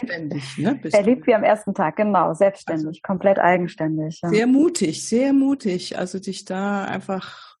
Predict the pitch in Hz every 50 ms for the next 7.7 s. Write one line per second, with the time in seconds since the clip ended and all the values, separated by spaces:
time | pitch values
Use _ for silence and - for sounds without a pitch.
0 | _ _ - _ _ 170 202 247 247 226 214 202 190 180 - - 185 202 196 196
1 | 214 226 233 214 196 190 185 190 190 196 202 208 208 185 226 233 226 226 214 208
2 | 202 202 202 214 247 294 - _ _ 269 - - - - 202 202 311 226 233 392
3 | - - 196 196 226 208 202 190 190 185 185 185 - - - - - _ _ -
4 | 196 - - 220 214 233 294 349 339 - - 220 - - 262 254 254 254 220 214
5 | 226 214 214 233 240 - - - 226 240 226 - - - 277 269 - - - -
6 | 233 - 196 202 208 208 208 214 220 208 208 208 196 196 196 214 208 - _ -
7 | - - - 196 190 226 180 - - - - - -